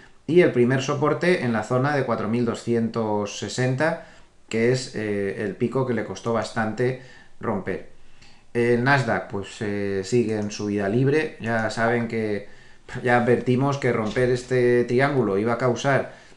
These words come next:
subidas muy violentas y, pues, así está, así está siendo, ¿no? Pues puede ser que el número redondo quince mil le pueda servir de resistencia, no sabemos,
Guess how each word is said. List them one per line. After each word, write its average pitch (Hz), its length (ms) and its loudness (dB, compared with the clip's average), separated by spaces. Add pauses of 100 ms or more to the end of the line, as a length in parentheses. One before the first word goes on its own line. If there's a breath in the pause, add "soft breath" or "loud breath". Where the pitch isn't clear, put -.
subidas 113 640 2
muy 113 180 0
violentas 135 680 4
y, 95 480 -2
pues, 95 160 -10
así 131 220 0
está, 123 160 -4
así 131 260 -4
está 107 540 -2
siendo, 147 360 -4
¿no? 151 200 -4 (580 loud breath)
Pues 104 160 -8
puede 143 240 4
ser 131 200 0
que 120 60 -2
el 117 100 0
número 123 320 2
redondo 113 380 0
quince 107 320 -4
mil 123 240 0
le 113 100 0
pueda 110 320 -2
servir 107 460 -4
de 104 140 -2
resistencia, 123 560 -4
no 117 100 -2
sabemos, 127 440 -2